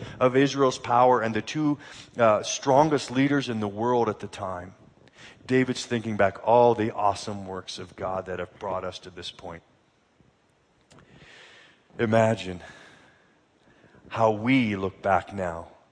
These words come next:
and proclaim the awesome works of God, something that David could never have imagined.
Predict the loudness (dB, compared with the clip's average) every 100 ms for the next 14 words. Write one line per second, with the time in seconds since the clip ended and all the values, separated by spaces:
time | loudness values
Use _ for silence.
0 | _ _ _ _ -4 -4 -2 -6 -4 -4
1 | -2 -4 -6 -2 -2 -2 -8 -10 -8 -8
2 | -10 -14 -14 -20 _ _ _ _ _ -8
3 | -8 -8 -2 0 0 -4 -6 -4 -4 -4
4 | -2 0 0 -2 -10 -14 -14 -6 2 2
5 | 2 -4 -6 -8 -8 -10 -12 -18